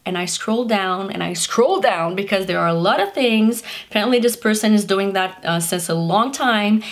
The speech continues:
and they have a lot of people liking their things, so it means a lot of people have bought into it. And, uh, they have stolen also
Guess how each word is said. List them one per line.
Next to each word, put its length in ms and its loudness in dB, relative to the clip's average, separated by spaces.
and 180 0
they 80 2
have 380 0
a 80 -4
lot 240 2
of 100 -6
people 300 -2
liking 1000 0
their 220 0
things, 520 0
so 380 0
it 180 -4
means 360 2
a 40 0
lot 180 0
of 160 -8
people 360 -2
have 480 -4
bought 240 2
into 440 -4
it. 360 -2
And, 560 -2
uh, 240 2
they 160 -2
have 260 -2
stolen 960 0
also 760 2